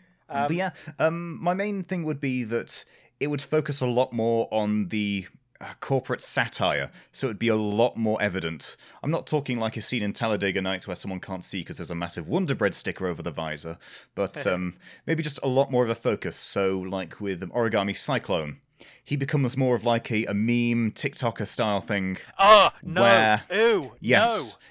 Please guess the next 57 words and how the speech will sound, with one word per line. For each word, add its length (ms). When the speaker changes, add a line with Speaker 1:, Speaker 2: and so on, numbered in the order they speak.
Speaker 2:
Yes. 220
Speaker 1:
No. 260
Speaker 2:
Where, 320
you 60
know, 200
he, 60
Speaker 1:
No. 60
Speaker 2:
like, 260
dabs 800
in 340
the 80
background 400
Speaker 1:
Gee. 60
Speaker 2:
photos 380
and 80
stuff. 400
He's 180
in 80
a 80
lot 160
of 80
Speaker 1:
You 60
Speaker 2:
viral 180
Speaker 1:
sicken 80
me. 140
Speaker 2:
videos. 280
Speaker 1:
I, 140
Speaker 2:
The 40
Speaker 1:
I 80
did 80
Speaker 2:
same 280
Speaker 1:
not 80
Speaker 2:
potentially 440
Speaker 1:
introduce 60
Speaker 2:
for 80
Speaker 1:
you 60
to 60
Speaker 2:
Blue 100
Speaker 1:
this 80
Speaker 2:
Rose, 420
but 140
a 40
lot 340
more 200
dignified. 800
You 100
know, 80
still 280
famous, 460
maybe 260
the 100
whole, 400
Speaker 1:
I, 160
Speaker 2:
um, 120
Speaker 1:
I 100
will 180
Speaker 2:
influencer 140